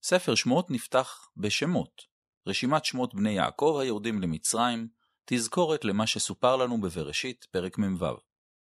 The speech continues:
תזכורת כדי לקחת אותנו מיד לתחנה הבאה בסיפור. משפחת בני יעקב הופכת לעם בני ישראל.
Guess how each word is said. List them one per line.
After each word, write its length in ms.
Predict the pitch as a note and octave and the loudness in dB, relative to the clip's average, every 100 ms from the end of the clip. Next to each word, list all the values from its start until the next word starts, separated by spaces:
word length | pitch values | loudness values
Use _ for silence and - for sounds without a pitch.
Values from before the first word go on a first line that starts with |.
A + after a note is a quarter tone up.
| _ _ _ _ | _ _ _ _
תזכורת 500 | A#2+ A#2 D#3+ D#3+ D#3 | -2 0 2 2 2
כדי 220 | B2 A2+ | 0 2
לקחת 440 | G#2+ C3+ C3+ C3 B2 | 2 2 0 -2 -4
אותנו 300 | - B2 A#2 | 0 0 2
מיד 360 | A2 B2+ D3 | 4 4 2
לתחנה 460 | C3 - A2+ A#2 A#2+ | -2 -6 -2 0 2
הבאה 360 | A#2+ A2 G#2 | 4 6 6
בסיפור. 680 | F#2+ F#2+ G#2 - A#2 C#2+ A#1 _ _ _ _ _ _ _ - | 6 2 -2 0 0 0 -6 _ _ _ _ _ _ _ -6
משפחת 440 | F#2+ - D3+ A#2+ | -2 2 2 2
בני 240 | G#2 A2+ G#2+ | 0 0 2
יעקב 420 | - - C#3+ A#2 | 2 2 2 4
הופכת 460 | G2+ - B2 - - | 2 -2 -6 -4 0
לעם 380 | F2 B2+ C#3 B2+ | 4 4 2 -2
בני 200 | A#2+ G#2+ | -2 0
ישראל. 600 | G2+ A2 G#2 F#2 C2 | -2 2 4 2 0